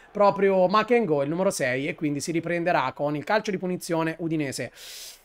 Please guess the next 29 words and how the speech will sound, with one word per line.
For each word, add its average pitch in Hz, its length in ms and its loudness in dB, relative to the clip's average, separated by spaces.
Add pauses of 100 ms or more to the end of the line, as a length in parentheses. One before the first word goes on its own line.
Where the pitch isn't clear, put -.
(1080)
Ragazzi, 220 340 6
vi 190 80 -2
state 285 240 4
iscrivendo 196 600 4
con 190 120 4
la 190 100 4
campanella 190 500 2
attiva 185 300 2
se 190 160 -2
siete 180 280 -2
nuovi? 175 440 2
Non 233 160 2
ve 226 100 4
ne 214 80 2
scordate 190 640 4
perché 170 220 -2
almeno 190 360 2
ci 180 140 -4
date 165 200 0
una 165 100 -2
mano 165 180 -2
anche 160 240 -4
per 160 160 -2
quello, 127 420 -2
eh, 165 80 6
perché 160 220 -8
siamo 165 240 -2
quasi 180 220 0
arrivati 190 680 2